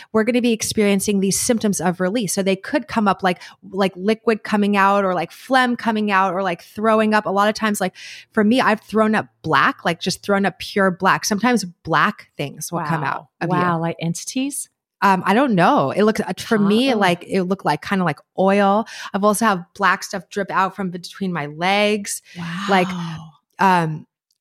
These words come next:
Speaker 1: yeah, so it
Speaker 2: You know,
Speaker 1: could
Speaker 2: actually, on that note, I remember,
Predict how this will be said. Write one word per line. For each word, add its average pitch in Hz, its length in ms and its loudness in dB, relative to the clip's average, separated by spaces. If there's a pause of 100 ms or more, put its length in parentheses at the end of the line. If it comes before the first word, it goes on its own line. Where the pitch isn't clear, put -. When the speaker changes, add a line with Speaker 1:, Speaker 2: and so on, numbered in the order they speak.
(500)
Speaker 1:
yeah, 196 340 2
so 202 200 2
it 190 180 -2
Speaker 2:
You 226 80 4
know, 247 100 4
Speaker 1:
could 269 60 4
Speaker 2:
actually, 254 320 -2
on 214 260 2
that 196 240 -2
note, 165 480 -4 (460)
I 190 100 2
remember, 185 800 2